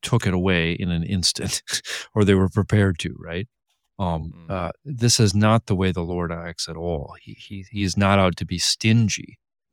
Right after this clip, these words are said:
Speaker 1: uh, or to, or to give something in order to someday withhold it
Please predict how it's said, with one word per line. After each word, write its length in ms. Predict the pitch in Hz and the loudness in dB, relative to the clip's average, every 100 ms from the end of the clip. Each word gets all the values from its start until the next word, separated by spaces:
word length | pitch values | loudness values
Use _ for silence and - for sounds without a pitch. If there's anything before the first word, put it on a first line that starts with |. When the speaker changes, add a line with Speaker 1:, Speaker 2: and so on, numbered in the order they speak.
| _ 90 | _ -6
Speaker 1:
uh, 140 | 87 143 | -2 4
or 160 | 131 | 4
to, 260 | - 110 90 - - - | 4 2 2 -2 -10 2
or 120 | 120 | 2
to 220 | - 107 - 131 147 _ | 4 2 0 -8 -12 _
give 320 | 101 127 131 110 | 2 6 6 4
something 600 | - 120 101 113 107 110 | 4 4 4 2 0 0
in 180 | 110 | -4
order 320 | 101 110 98 90 | -2 -2 -4 -6
to 580 | - 98 95 95 - _ - | -4 0 0 -2 -10 _ -4
someday 460 | - 131 113 92 | 2 4 4 4
withhold 580 | 87 90 - 101 92 85 | 0 -4 0 2 2 0
it 200 | 87 | -4